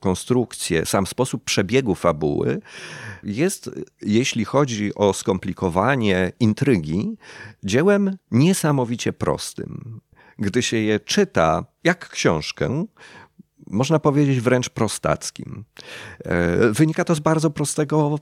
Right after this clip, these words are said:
powodu. Jednak nasze uszy rejestrują nieco mniej niż oczy. W przypadku większości z nas. Oczywiście są słuchowcy, ale większość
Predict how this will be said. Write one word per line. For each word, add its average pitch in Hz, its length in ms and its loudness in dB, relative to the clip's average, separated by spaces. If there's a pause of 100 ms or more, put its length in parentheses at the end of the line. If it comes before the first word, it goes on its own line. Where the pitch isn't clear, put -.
powodu. 156 600 2 (360)
Jednak 117 600 2
nasze 113 600 2 (200)
uszy 110 640 0 (260)
rejestrują 135 920 2 (200)
nieco 123 500 2
mniej 117 720 0
niż 135 260 -4
oczy. 110 600 0 (280)
W 127 220 2 (100)
przypadku 254 440 2
większości 220 640 4
z - 100 -10
nas. 80 220 -6
Oczywiście 170 580 -2
są 107 220 4
słuchowcy, 92 760 0 (560)
ale 143 400 -2 (260)
większość 156 600 0